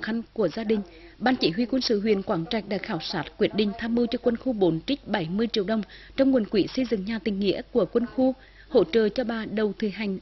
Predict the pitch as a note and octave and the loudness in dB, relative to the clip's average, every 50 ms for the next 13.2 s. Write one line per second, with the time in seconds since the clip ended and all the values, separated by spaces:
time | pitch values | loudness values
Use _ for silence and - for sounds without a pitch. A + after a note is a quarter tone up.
0 | - - B3+ B3 G#3+ A3+ G3 F3+ G#3 G#3+ - - G3+ F#3 D#3+ - - - - - | -2 -2 -2 0 0 -2 -4 -4 -6 -8 -4 -2 -2 -2 -2 -4 -12 -20 -20 -20
1 | - - - - - - - - - A#3+ B3 B3 A#3 A#3+ A3+ G#3 G3 G3 D#3+ D3+ | -20 -20 -20 -20 -20 -20 -20 -10 -2 0 2 2 4 2 2 2 2 0 0 0
2 | - - A#3 A#3+ A#3+ - - - - - - - A#3+ G#3+ A3+ A3 G#3 G3 - - | 0 0 0 0 0 -4 -10 -18 -20 -6 -2 -2 0 2 2 2 2 0 -2 -6
3 | A3 G3 - A3+ A3 G#3 F3+ - A3+ G3+ G#3 - - G#3+ F3 F3 - A#3 G#3 G3 | -10 -8 -6 -6 -6 -4 -4 -4 -4 -4 -4 -4 -2 -4 -4 -2 -2 -4 -4 -4
4 | F#3+ - A3+ A#3+ A#3+ A#3+ B3+ - A#3+ G3 E3 G#3+ A3 G#3+ G3+ - - - - - | -4 -6 -4 -2 -2 -2 0 0 -2 -2 -2 -2 -2 -4 -4 -6 -14 -20 -4 -2
5 | B3 A3+ A3+ A#3 G#3 F#3 F#3 D#3+ D3+ E3 - - A3 E3+ E3 - G#3 - E3+ D#3 | 0 0 0 -2 -2 -2 -2 -2 -2 -2 -2 -2 -2 -2 -2 -2 -4 -4 -4 -4
6 | F#3+ A3 A3 - - A3 G#3 F3 - - - - - - A#3+ A#3+ B3+ B3 B3 A3+ | -6 -6 -6 -6 -4 -4 -4 -4 -4 -6 -12 -20 -8 -6 -4 -2 0 0 0 0
7 | G#3+ - - D#3 C#3+ - G#3+ A#3 A#3+ - - A#3+ - - G#3 G3+ - - - - | 0 -2 -4 -6 -4 -4 -4 -4 -4 -6 -10 -16 -18 -18 -18 -18 -16 -12 -4 -2
8 | C4+ B3 B3 A3+ G#3 G3 F3 F3 E3+ G3 E3 - - - - A#3+ A#3+ B3 C4 A#3 | 0 2 2 2 2 0 -2 -2 -2 -4 -4 -6 -6 -8 -4 -2 0 0 0 0
9 | A#3+ G3+ E3+ G#3 A3 G#3+ F#3+ - - - - - G3+ A#3+ - - G#3 E3 - - | -2 -2 -2 -2 -2 -4 -6 -8 -14 -18 -12 -6 -4 -4 -4 -2 -4 -6 -6 -6
10 | G3+ A#3 A#3+ A#3 A#3 A#3+ A3+ G#3 G3+ - A3+ G3+ - - A3+ G3 - - - - | -6 -4 -4 -4 -2 -4 -4 -4 -4 -4 -6 -6 -6 -2 -2 -2 -2 -2 -6 -8
11 | G3+ D#3 - G#3 E3+ D#3+ E3 G3 A#3+ C4 C4 - - - - - - - A#3 F#3 | -10 -8 -6 -6 -6 -6 -2 -2 -2 -2 -2 -4 -8 -16 -20 -20 -4 -2 0 0
12 | F3+ - G#3+ G3 - - A3+ A#3+ A#3 A#3 A#3 A#3+ G#3+ - - A#3 A#3+ B3 A#3+ A#3 | 2 0 -2 -2 -2 -4 -2 -2 -2 -2 -2 -4 -6 -4 -4 -2 -2 -2 -2 0
13 | G#3+ G3 F3+ | 0 0 0